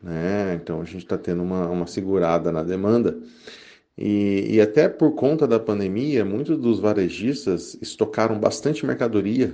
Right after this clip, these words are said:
com medo de que não tivesse, não tivesse mercadoria pra vender. Então, muitos deles fizeram bastante estoque. E agora, com essa diminuição na demanda, eles vão precisar, ah, eh, eles estão com bastante coisa encalhada,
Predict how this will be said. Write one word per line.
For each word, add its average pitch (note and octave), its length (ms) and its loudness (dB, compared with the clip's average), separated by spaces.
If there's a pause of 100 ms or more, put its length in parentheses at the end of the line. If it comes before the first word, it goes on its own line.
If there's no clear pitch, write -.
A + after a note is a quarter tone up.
(140)
com G2+ 180 -4
medo F#2 360 2
de F2+ 100 -6
que F2+ 160 -8
não E2+ 140 -4
tivesse, F#2 600 0
não E2+ 100 -8
tivesse F2+ 280 -4
mercadoria E2 400 -4
pra E2 140 -6
vender. F2+ 240 2
Então, A2+ 400 -2 (760)
muitos A#2 240 2
deles F#2+ 200 4
fizeram F#2 280 0
bastante F#2+ 340 -4
estoque. B2+ 360 2 (560)
E C#3 60 6
agora, A2+ 320 8
com G#2+ 100 -4
essa G2+ 180 -8
diminuição G#2 520 -4
na F#2+ 100 -2
demanda, G#2 600 2 (400)
eles F2 300 0
vão G2 160 -2
precisar, F2+ 720 0
ah, F#2+ 220 -2
eh, F#2+ 160 -2
eles F#2+ 160 -2
estão G#2 160 2
com A#2 120 0
bastante B2+ 640 2
coisa A2 540 2
encalhada, G#2+ 760 -2